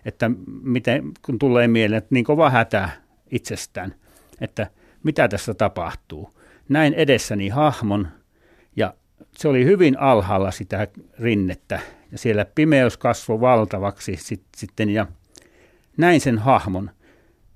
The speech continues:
Menin ja tyrkkäsin sitä hahmoa, sain niin kuin käsillä kosketettua. Se kääntyi se hahmo minua päin. En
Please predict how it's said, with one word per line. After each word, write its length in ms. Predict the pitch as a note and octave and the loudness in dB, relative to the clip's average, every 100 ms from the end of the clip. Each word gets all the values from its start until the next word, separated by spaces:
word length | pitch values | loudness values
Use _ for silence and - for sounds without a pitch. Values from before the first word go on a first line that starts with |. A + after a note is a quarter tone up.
| _ _ - | _ _ -16
Menin 460 | - D3+ D3 A#2+ | -2 2 4 4
ja 200 | A2+ A2+ _ _ _ - _ _ _ - | 2 -2 _ _ _ -20 _ _ _ 0
tyrkkäsin 580 | G#3+ C#3+ - G2+ G#2+ | 2 2 0 -6 -4
sitä 240 | F#2+ F#2+ A2 | -6 -4 -2
hahmoa, 440 | A#2+ F2 F#2 G2 | 0 -2 -4 -6
sain 300 | - B2+ A#2 | -2 0 2
niin 100 | B2 | 0
kuin 140 | A#2+ A2 _ _ | -2 -6 _ _
käsillä 460 | - C#3+ B2 G2 F#2 | 0 2 2 -2 -4
kosketettua. 920 | - F#2+ - E2+ F#2 - _ F#2+ F2+ | -6 -8 -10 -16 -18 -20 _ -18 -18
Se 180 | - B2 | -14 -14
kääntyi 480 | - D#3+ D#3+ G#2+ G2+ | -2 2 4 2 -4
se 120 | G#2 | -10
hahmo 360 | F#2+ D#3 A2 G2+ | -2 0 0 -2
minua 480 | A#2+ B2 F#2+ F2 - | -2 -2 -2 -6 -2
päin. 340 | D#3+ C#3 G#2+ - _ _ _ _ _ - | 0 2 0 -6 _ _ _ _ _ -6
En 180 | C3+ | -4